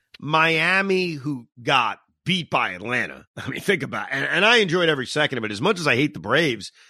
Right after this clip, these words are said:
the, the N L East is over. Like, the Braves won it. The Mets are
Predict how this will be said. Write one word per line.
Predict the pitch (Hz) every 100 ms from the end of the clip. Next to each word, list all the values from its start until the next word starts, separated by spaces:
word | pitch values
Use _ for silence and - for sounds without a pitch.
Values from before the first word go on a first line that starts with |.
| _ _
the, | - 156
the | 165 269
N | 269
L | 202
East | 214 -
is | 131 160
over. | 233 117 87
Like, | 113
the | 143
Braves | 123 226 202 95
won | - 170 185
it. | 87 -
The |
Mets | 135 202
are | 165